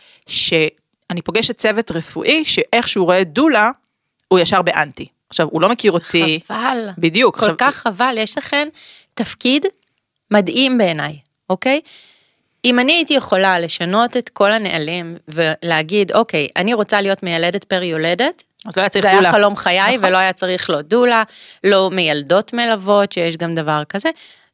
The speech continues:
Speaker 2: לא היה צריך את זה, כי הייתי שמונה שעות, כל המשמרת שלי צמודה ליולדת שלי, מלטפת, אה, מ-, מנחה, מקדמת הלידה, מרגיעה, מסבירה, ה-,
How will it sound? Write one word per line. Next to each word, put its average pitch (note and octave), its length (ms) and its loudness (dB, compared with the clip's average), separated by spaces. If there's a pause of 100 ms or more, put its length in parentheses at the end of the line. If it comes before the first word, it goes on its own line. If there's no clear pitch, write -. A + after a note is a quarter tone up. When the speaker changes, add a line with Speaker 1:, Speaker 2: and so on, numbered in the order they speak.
(100)
Speaker 2:
לא C4 80 2
היה G#4 180 2
צריך D4 420 -2
את C#4 80 -4
זה, D3 140 -6 (520)
כי G#3+ 100 2
הייתי B3 360 2 (280)
שמונה C#4+ 360 0
שעות, A3+ 440 0
כל B3+ 220 0
המשמרת G3+ 440 -2
שלי F#3 240 -2 (100)
צמודה F3+ 400 0
ליולדת E3+ 480 -2
שלי, B3 280 -2 (380)
מלטפת, F3+ 680 -2 (200)
אה, D#3 260 0
מ-, D#3 340 -4
מנחה, D#3 540 0 (320)
מקדמת F3+ 540 0
הלידה, D#3+ 480 0 (240)
מרגיעה, D#3 640 -2 (120)
מסבירה, E3 600 -2 (1120)
ה-, G#3 60 2